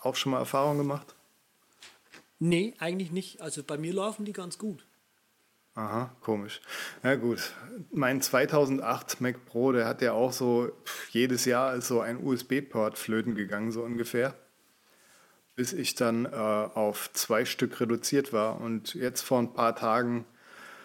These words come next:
Speaker 1: ging dann überhaupt nichts mehr. Kam ich kurz, äh, bin ich vom Rechner aufgestanden, hab mich wieder hingesetzt und keine Maus, kein Keyboard hat mehr angesprochen. Ansonsten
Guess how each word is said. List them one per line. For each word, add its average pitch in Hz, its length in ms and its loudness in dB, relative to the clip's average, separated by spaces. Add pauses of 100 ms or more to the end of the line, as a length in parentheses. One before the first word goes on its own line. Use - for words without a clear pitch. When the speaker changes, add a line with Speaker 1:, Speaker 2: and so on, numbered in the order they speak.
(640)
Speaker 1:
ging 131 200 4
dann 123 160 4
überhaupt 113 500 0
nichts 117 200 -2
mehr. 101 280 0
Kam 117 340 -2
ich - 340 -2
kurz, - 380 2
äh, 131 360 -2
bin 120 240 -2
ich 117 200 -4
vom 113 180 -2
Rechner 123 320 0
aufgestanden, 131 600 -2
hab 117 160 -2
mich 113 140 -4
wieder 117 160 4
hingesetzt 135 600 0
und 117 380 -2
keine 113 280 0
Maus, 113 440 0
kein 117 260 -2
Keyboard 123 500 2
hat 117 180 -4
mehr 104 160 -2
angesprochen. 117 920 -2
Ansonsten 117 800 -2